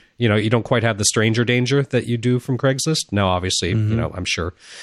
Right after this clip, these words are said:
Speaker 1: as you could tell from any of the security segments we've ever done, it can still be a dangerous proposition, but it is, in theory, tied to a real person's account,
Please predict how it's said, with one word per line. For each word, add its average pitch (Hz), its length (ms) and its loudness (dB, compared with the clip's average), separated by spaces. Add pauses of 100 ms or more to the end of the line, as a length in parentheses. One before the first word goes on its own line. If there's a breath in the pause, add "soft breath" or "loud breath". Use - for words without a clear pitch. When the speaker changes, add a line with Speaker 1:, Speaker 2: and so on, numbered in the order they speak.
(260 loud breath)
Speaker 1:
as 90 160 0
you 95 60 0
could 87 160 -8
tell 92 240 0
from 90 340 -4
any 113 220 2
of 101 80 -2
the 107 80 -4
security 90 400 -2
segments 90 400 -2
we've 95 120 -2
ever 87 160 -2
done, 92 260 0
it 117 80 -2
can 80 100 -8
still 98 240 0
be 87 120 -2
a 85 60 0
dangerous 87 380 -4
proposition, 95 580 -4
but 151 140 0
it 180 100 0
is, 202 220 2
in 156 100 2
theory, 160 480 2
tied 113 380 0
to 107 220 -2
a 107 100 -6
real 104 260 -4
person's 95 460 -8
account, 123 440 -6